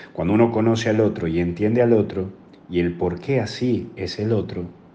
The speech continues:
puede gestar a amarlo, que es el tercer paso. Porque aceptar que es así, y desde ese amor que le tenés,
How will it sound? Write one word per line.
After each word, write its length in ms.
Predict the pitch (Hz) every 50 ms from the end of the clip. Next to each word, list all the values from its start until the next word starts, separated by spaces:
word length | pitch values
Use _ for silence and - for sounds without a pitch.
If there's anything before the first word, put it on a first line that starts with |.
| - - -
puede 200 | 104 101 101 101
gestar 680 | - - - 90 90 - - - 107 92 92 90 - - - - -
a 220 | - - 85 82 85
amarlo, 540 | 82 87 90 85 82 82 78 78 76 - - - - - - -
que 80 | 95
es 120 | 85 - 95
el 120 | 87 82
tercer 400 | - 90 87 85 - 101 92 87
paso. 500 | - - 92 82 - - - - 92 - - - - - - - - - - - - - - -
Porque 240 | - 101 95 - 104
aceptar 600 | 92 - - 110 110 - - 131 151 170 190 - - - - - - - -
que 200 | - 90 92 104
es 160 | 107 - 117
así, 540 | 110 - - - 147 139 131 - - - -
y 40 | 104
desde 380 | 87 95 87 85 - 98 104 135
ese 400 | 131 135 - 120 104 98 76 -
amor 440 | - - 92 90 104 139 160 156 131
que 100 | - -
le 100 | 92 90
tenés, 480 | 90 - 120 113 95 95 - - -